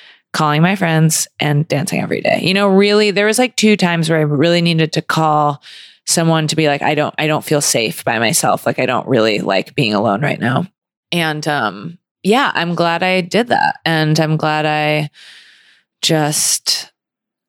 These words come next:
kinda got through in those ways and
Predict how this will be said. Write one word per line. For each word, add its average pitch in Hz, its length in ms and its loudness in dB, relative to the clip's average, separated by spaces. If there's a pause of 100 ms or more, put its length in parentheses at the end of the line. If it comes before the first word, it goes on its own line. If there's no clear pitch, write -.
(380)
kinda 160 320 0
got 156 240 -4
through 175 340 2
in 156 140 2
those 156 280 0
ways 156 640 2
and 160 800 0